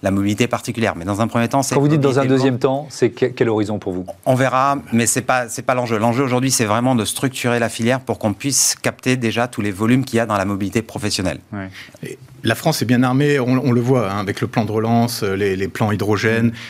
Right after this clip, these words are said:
Speaker 3: les technologies qui sont présentes, nos centres de recherche qui sont réputés au niveau international. Donc on est absolument bien armé. Ce qu'il faut passer, ce qu'il faut faire maintenant, c'est vraiment industrialiser. C'est l'étape. Il faut fabriquer, il faut industrialiser. On parle souvent de réindustrialisation, mais c'est plus important l'industrialisation
Speaker 2: Mm.
Speaker 3: sur les technologies,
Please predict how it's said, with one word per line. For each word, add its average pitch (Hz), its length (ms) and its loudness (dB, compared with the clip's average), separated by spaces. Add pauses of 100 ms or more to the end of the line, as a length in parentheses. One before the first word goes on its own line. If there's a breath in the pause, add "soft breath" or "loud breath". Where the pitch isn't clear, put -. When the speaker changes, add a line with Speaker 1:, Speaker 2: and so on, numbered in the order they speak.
(120 loud breath)
Speaker 3:
les - 100 0
technologies 127 480 2
qui - 80 -10
sont 120 160 0
présentes, 117 360 0
nos 110 80 2
centres 104 220 0
de 120 60 0
recherche 117 320 0
qui 117 80 -6
sont 107 200 -2
réputés 117 520 0
au 107 60 0
niveau 98 180 0
international. 101 580 -2 (240 loud breath)
Donc - 160 -2
on - 80 6
est 131 60 6
absolument 123 400 2
bien 110 180 0
armé. 98 260 -2 (260 loud breath)
Ce - 100 -2
qu'il 113 120 -2
faut 139 260 4
passer, 120 520 -2
ce - 120 -4
qu'il - 100 -8
faut 123 100 0
faire 131 160 0
maintenant, 117 240 0
c'est 113 140 -2
vraiment 101 260 -4
industrialiser. 90 800 -4 (320 loud breath)
C'est - 180 0
l'étape. 101 460 -2
Il 110 80 -2
faut - 160 0
fabriquer, 120 520 0
il 120 60 -2
faut 123 140 -2
industrialiser. 98 640 -2 (300 loud breath)
On 117 60 -2
parle 123 160 0
souvent 123 240 0
de 120 80 0
réindustrialisation, 127 1000 2
mais 113 160 2
c'est 113 180 -4
plus 135 160 0
important 123 380 -2
l'industrialisation 117 960 0
Speaker 2:
Mm. 113 240 -2
Speaker 3:
sur 110 120 -2
les 101 120 2
technologies, 117 580 2